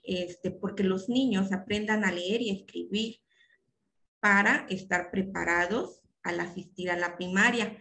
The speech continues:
Y bueno, esto ha provocado que se pasen por alto procesos muy importantes, este, para atender las características de nuestros niños, para atender tanto sus necesidades como sus intereses.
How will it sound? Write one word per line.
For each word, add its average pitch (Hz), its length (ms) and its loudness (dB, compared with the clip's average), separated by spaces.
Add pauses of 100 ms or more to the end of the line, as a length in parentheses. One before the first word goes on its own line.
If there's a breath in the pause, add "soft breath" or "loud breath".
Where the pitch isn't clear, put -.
(260 loud breath)
Y 214 80 -2
bueno, 214 260 2
esto 208 240 0
ha 214 100 4
provocado 214 600 2
que 202 80 -4
se - 120 -4
pasen 208 600 0 (240)
por 190 200 4
alto 190 360 6
procesos 202 540 0
muy 226 460 2
importantes, 208 920 2 (760 soft breath)
este, 180 640 -2
para 185 220 2
atender 185 580 0
las 196 240 0
características 175 920 -6
de 175 80 -4
nuestros 170 360 -6
niños, 185 280 0
para 180 200 0
atender 185 420 0
tanto 180 260 0
sus 190 160 -4
necesidades 214 800 2 (460 loud breath)
como 233 440 4
sus 233 440 -2
intereses. 185 880 0